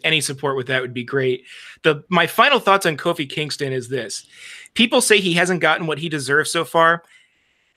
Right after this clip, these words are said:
If you told me as a kid that someday I'd have my face on a box of cereal, that would be the greatest moment of my life. Kofi Kingston's made it. He's living his dream. He has had a great career. I can think of people who have had his run, but only, like, an eight-month period. He's done this for years,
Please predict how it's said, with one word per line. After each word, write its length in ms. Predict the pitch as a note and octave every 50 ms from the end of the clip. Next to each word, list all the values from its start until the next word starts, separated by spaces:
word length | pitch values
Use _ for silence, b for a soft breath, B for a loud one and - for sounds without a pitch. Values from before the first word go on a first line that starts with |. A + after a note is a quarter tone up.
| _ _ _ _ _ _ -
If 180 | F#3+ F3+ D3 D#3+
you 140 | G3 B3
told 200 | A#3 - A#3 G#3
me 100 | G#3 G#3+
as 100 | G#3 E3+
a 40 | E3
kid 180 | D3 - F#3+ F3+ D#3+
that 80 | C#3+
someday 320 | - - E3+ D#3+ D#3+ D#3 D3+
I'd 160 | C#3 D#3 D3
have 160 | E3 D#3+ C#3+
my 140 | D3 D3 C#3
face 280 | C3+ - C#3+ C#3+ C#3+
on 80 | D3 C3
a 60 | B2
box 240 | A#2+ C3+ C3 C3 -
of 80 | C#3 C3
cereal, 320 | - - C3+ C3 B2+ A#2+
that 120 | C3 C3+
would 80 | C3+ B2
be 100 | B2+ B2
the 80 | C3+ C3
greatest 320 | - B2+ A#2 A#2 A2 -
moment 160 | A#2 A#2 A#2+
of 40 | A2
my 120 | A2 A2+
life. 260 | A2 A2 G#2 G2+ - -
Kofi 320 | - G3+ A3+ A3 G#3 -
Kingston's 420 | - E3+ D#3 C3+ - C#3+ B2+ G#2+
made 220 | A#2+ A#2 A2 G#2 G2+
it. 120 | G2 - _ _
He's 200 | _ E3 D#3 C3+
living 240 | D#3+ F#3+ G3 G#3 F3
his 160 | E3+ D#3+ -
dream. 420 | - - D3 C#3+ C#3 C3+ C3 C3 C3+ B B B B B B B B
He 180 | - F#3+ G#3 G#3+
has 140 | F#3 E3+ -
had 160 | E3 D#3+ D3
a 60 | C#3
great 720 | A#2 B2 C3+ C3 C3+ D3 D#3+ F3+ F#3 E3+ C#3+ - - - -
career. 540 | - - C#3+ C3+ C#3+ C3+ G2+ C#2 - - _ -
I 120 | - F3 G3
can 140 | G#3+ G#3+ -
think 160 | A3 G#3 F#3
of 100 | F3+ -
people 300 | - - G#3 G#3 F#3 E3+
who 160 | D#3 F3 E3+
have 120 | E3 D#3
had 280 | - F#3 G3 F#3+ F3+ E3+ - - -
his 320 | - - F#3+ G3+ F3+ D#3
run, 300 | D3+ D#3+ D#3+ E3+ F#3 F#3+
but 200 | E3 D#3 D3+ D3 - - -
only, 260 | F3+ F3+ F#3 F#3 F3
like, 140 | D#3 D3+ C#3
an 80 | D3+ -
eight-month 340 | F3 F3+ F3+ E3+ D#3 D3 C3+
period. 200 | - E3 D3 C3+
He's 140 | F3+ F#3+ E3
done 180 | D#3 E3 E3+ E3+
this 140 | D#3 -
for 160 | - - C#3+ C3
years, 580 | A#2 A2 A2 C3+ C#3 B2+ A2+ G2 F2+ - -